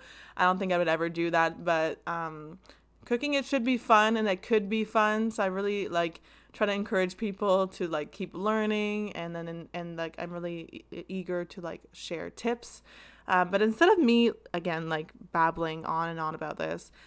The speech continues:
um, I, I think it would be best to get your feedback. Um,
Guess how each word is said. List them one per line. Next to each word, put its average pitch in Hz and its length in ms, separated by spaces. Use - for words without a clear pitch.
um, 165 400
I, 185 240
I 185 40
think 240 180
it - 20
would 247 100
be 220 80
best 190 300
to 208 60
get 185 280
your 185 200
feedback. 190 880
Um, 175 340